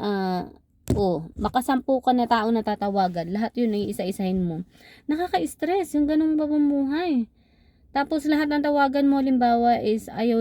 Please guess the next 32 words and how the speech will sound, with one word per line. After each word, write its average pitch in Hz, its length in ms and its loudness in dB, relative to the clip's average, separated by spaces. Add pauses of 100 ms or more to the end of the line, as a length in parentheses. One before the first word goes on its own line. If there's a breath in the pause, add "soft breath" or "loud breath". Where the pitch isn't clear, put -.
na 226 80 4
ding 208 240 0
ihatid 196 400 -4
ka. 175 160 -6
Kasi 285 400 -2
mapapagod 240 640 0
sila 220 200 0
sa'yo. 214 520 -2
Siyempre, 196 320 -4
napapagod 185 560 0
din 175 160 -4
sila. - 240 -8
Ako 285 80 0
nga, 262 160 2
napapagod 190 480 -2
sa 190 80 -4
trabaho 175 400 -6
ko. 196 240 -6
Sila 170 160 -6
pa - 160 -10
kaya? 156 240 -4 (1400 loud breath)
Yun, 202 320 2
hindi 285 320 2
habang 285 320 -2
panahon 226 400 2
ay 196 80 -2
lagi 196 240 -2
tayong 196 240 -2
nakadepende 165 560 -6
sa 156 160 -6
ibang 147 240 -8
tao. - 480 -12